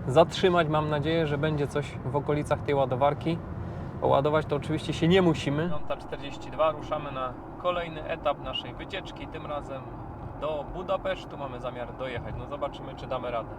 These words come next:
No i Koszyce bardzo sprawnie, takimi dwupasmówkami. E, ja wiem, pięć, dziesięć minut i, i Koszyce za nami, natomiast teraz na wylocie z Koszyc ciągniemy się w taką,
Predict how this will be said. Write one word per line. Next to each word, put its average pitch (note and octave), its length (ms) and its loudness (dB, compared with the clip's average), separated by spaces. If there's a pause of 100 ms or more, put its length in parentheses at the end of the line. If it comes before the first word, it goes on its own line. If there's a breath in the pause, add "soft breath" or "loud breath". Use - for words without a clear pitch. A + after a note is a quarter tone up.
No - 60 -4
i F3 60 -4
Koszyce E3 440 0
bardzo C3+ 320 4
sprawnie, C#3+ 520 0
takimi B2+ 340 -8
dwupasmówkami. C3+ 880 0 (720 loud breath)
E, A#2+ 240 -8 (440)
ja G#2+ 100 -4
wiem, A#2 220 -8
pięć, D3+ 220 0
dziesięć C3+ 300 -4
minut C#3 360 -2
i, B2 260 -8
i C#3+ 40 -6
Koszyce D3+ 420 -2
za B2+ 120 0
nami, D3+ 340 -2
natomiast C3 400 -6
teraz C#3 200 -4
na C3 120 -4
wylocie C3+ 320 -2
z - 80 -12
Koszyc - 440 -8 (760 loud breath)
ciągniemy C3 400 -4
się - 120 -8
w C3 60 -12
taką, B2 380 -4